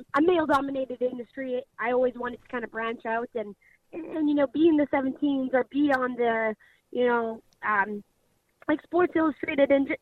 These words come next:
just show women who don't just sit around and try to look cute in bikini, but who actually do, like, cool, cool stuff. But,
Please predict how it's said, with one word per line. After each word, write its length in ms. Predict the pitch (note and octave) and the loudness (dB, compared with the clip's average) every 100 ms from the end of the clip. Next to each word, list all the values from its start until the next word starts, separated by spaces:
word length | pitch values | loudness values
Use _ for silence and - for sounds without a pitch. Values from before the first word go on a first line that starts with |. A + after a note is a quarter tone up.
| - | -6
just 160 | F4+ F4 - - | -4 -4 -8 0
show 180 | D#4 D4 | 2 4
women 360 | C4+ D4 C#4 | 4 4 6
who 160 | C4+ C4 | 4 6
don't 240 | C4 B3+ | 6 6
just 180 | B3+ A#3+ - | 4 0 -2
sit 120 | C#4+ | -2
around 440 | C4+ C4 B3 B3 A#3 | 2 4 4 0 -4
and 260 | A#3 D#4 | -6 -8
try 140 | - A#3+ | -2 0
to 60 | |
look 120 | - - | 0 -2
cute 120 | - G#4+ | -10 -2
in 220 | A#3 G#3+ | -2 -2
bikini, 520 | G#3 - F4 B3 A4+ - - - C#4+ | 2 10 10 10 2 -4 -16 -2 4
but 140 | C#4+ | 8
who 140 | C#4 C#4+ | 10 10
actually 300 | B3+ - C4 | 8 2 8
do, 240 | C4+ A#3+ | 8 10
like, 200 | A#3 G#3 - | 8 6 -2
cool, 400 | - C4 A#3 G#3 _ - _ - | -2 6 6 4 _ -20 _ -4
cool 220 | D4 B3 - | -2 -2 -2
stuff. 300 | - C4+ - _ _ - - _ _ | 0 0 0 _ _ -20 -20 _ _
But, 200 | A#3+ A#3+ | -2 -2